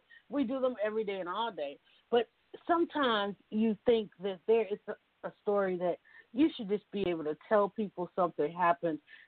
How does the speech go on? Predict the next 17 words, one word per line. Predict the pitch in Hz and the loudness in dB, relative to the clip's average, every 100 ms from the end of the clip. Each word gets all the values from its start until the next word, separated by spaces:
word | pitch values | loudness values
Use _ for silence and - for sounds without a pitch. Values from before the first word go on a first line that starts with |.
| - | -6
and | 196 190 | -2 2
they | 220 - | 2 2
should | 214 160 | -6 -6
be, | 180 175 165 160 _ _ _ 160 | -6 -6 -6 -8 _ _ _ -2
they | 226 240 | -2 -2
should | 208 180 _ 190 | -12 -18 _ -12
be | 220 220 | -6 -4
in | 196 | -4
their | 185 180 | -8 -10
emotions | 175 170 175 - 156 _ _ - | -8 -8 -8 -12 -16 _ _ -10
anyway, | 269 294 269 233 190 165 156 156 - _ _ _ - | -2 -2 0 -4 -4 -4 -4 -6 -12 _ _ _ -6
simply | 330 277 | -4 -2
because | 208 208 180 160 170 | -2 -2 -2 -2 -2
it | 170 | -10
happened | 160 165 - 143 180 | -6 -6 -6 -12 -8
to | |
a | 131 | -8